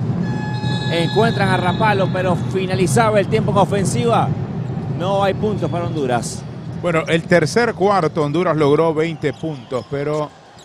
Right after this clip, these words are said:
Speaker 2: en el primer periodo de juego terminó veintidós a catorce a favor de Nicaragua.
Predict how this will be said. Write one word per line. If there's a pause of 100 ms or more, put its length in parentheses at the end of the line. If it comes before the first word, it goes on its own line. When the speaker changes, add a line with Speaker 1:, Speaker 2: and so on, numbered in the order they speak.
(100)
Speaker 2:
en
el
primer
periodo
de
juego
terminó
veintidós
a
catorce
a
favor
de
Nicaragua.